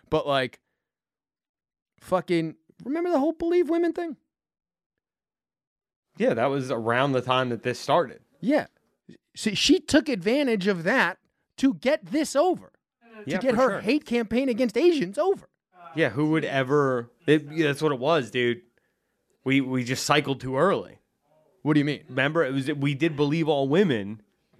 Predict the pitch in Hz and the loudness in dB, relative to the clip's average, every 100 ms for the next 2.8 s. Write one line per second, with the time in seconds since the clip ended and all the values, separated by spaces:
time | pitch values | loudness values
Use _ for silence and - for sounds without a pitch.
0 | _ _ _ 143 143 131 135 208 190 135 | _ _ _ 0 0 0 -2 2 2 0
1 | 117 127 120 113 - 147 127 127 120 107 | -2 -6 -8 -8 0 2 2 0 -2 -4
2 | 107 180 180 98 73 - - | 0 0 0 -8 -10 -14 -16